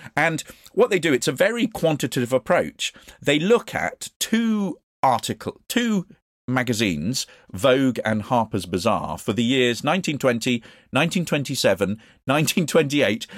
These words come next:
and nineteen twenty-nine. And what they're looking at is they're looking for articles or advertisements for products that promote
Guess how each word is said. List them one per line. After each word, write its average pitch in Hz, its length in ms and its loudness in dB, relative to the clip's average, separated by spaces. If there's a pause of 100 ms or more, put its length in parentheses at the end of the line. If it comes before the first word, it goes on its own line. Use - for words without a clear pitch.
(100)
and 117 200 2
nineteen 113 480 2
twenty-nine. 95 720 0
And 131 180 0
what 247 140 4
they're 220 100 2
looking 185 400 0
at 78 220 -6
is 110 140 -2
they're 117 100 2
looking 147 420 0
for 110 320 2 (300)
articles 113 800 0
or 110 300 2
advertisements 123 560 -2
for - 120 -8
products - 720 -2 (280)
that 127 200 -2
promote 123 560 0